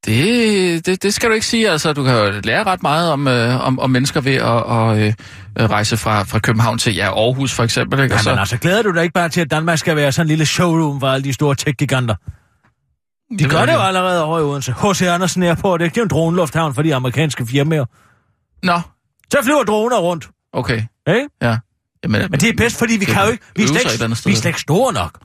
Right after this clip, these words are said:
Speaker 2: Vi er slet ikke store nok her i Danmark til rigtig at tænke kreativt, så vi må hellere bare lægge os fladt ned, siger Ida Auken, ikke? Sådan så er vi
Speaker 1: Siger
Speaker 2: bare
Speaker 1: det.
Speaker 2: jo siger, at Danmark skal være et, et, et showroom.
Speaker 1: Ja.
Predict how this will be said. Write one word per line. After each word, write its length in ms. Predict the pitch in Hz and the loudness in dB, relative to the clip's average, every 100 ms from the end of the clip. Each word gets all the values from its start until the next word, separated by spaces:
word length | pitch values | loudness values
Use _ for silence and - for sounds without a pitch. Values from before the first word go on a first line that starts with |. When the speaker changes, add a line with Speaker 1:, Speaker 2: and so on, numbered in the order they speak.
| _ _ _ | _ _ _
Speaker 2:
Vi 60 | 143 | -2
er 40 | |
slet 180 | 135 175 | 0 0
ikke 100 | 160 | 0
store 240 | - 190 | 2 0
nok 160 | 170 139 | 0 0
her 80 | 156 | -2
i 40 | |
Danmark 300 | 131 135 135 | -2 -2 -2
til 100 | 139 | 0
rigtig 220 | 127 143 | -2 0
at 60 | 160 | 0
tænke 220 | 151 135 | 0 0
kreativt, 340 | 147 156 190 180 | 2 2 2 2
så 80 | |
vi 80 | 190 | 0
må 80 | 214 | 2
hellere 200 | 196 240 | 2 0
bare 160 | 175 208 | 0 0
lægge 140 | 202 | 0
os 100 | 202 | -2
fladt 240 | - 240 - | 0 -2 0
ned, 140 | 247 | 0
siger 220 | 208 254 220 | 2 2 2
Ida 140 | 190 | 2
Auken, 280 | 170 160 151 185 | 0 0 0 -2
ikke? 140 | 233 - - | -2 -8 -16
Sådan 160 | - 220 | -4 -4
så 120 | - | 0
er 120 | 226 | 0
vi 140 | 196 180 | 0 2
Speaker 1:
Siger 120 | 175 | 2
Speaker 2:
bare 120 | 214 | 2
Speaker 1:
det. 120 | 160 160 _ _ _ 349 | 0 -6 _ _ _ -2
Speaker 2:
jo 60 | 370 | -2
siger, 240 | - 311 | 2 0
at 140 | 240 | 0
Danmark 320 | 165 156 151 127 | -2 -4 -4 -2
skal 200 | - 135 | -2 0
være 260 | 123 110 | 0 0
et, 120 | 104 - _ _ _ _ _ _ _ _ _ | -2 -6 _ _ _ _ _ _ _ _ _
et, 200 | 180 135 - - | -2 -2 -8 -4
et 260 | 143 - - | -4 -4 -8
showroom. 680 | - 185 180 185 208 185 170 _ | -2 2 2 2 0 -2 -6 _
Speaker 1:
Ja. 120 | 117 | -4